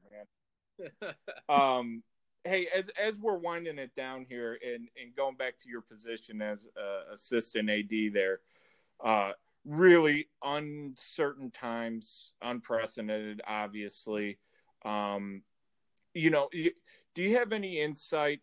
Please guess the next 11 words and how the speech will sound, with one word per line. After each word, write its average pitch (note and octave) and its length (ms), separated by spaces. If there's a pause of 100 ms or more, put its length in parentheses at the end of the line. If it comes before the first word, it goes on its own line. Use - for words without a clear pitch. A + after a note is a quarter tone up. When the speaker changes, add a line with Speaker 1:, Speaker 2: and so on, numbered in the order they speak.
(120)
Speaker 1:
to, B2 480 (200)
to A2+ 400
how, B2+ 440 (100)
uh, G#2+ 340 (680)
uh, A2 100 (320)
the B2+ 100
greatest A#2+ 480
university A2+ 760
in A2 100
the G2+ 80
world, G#2 480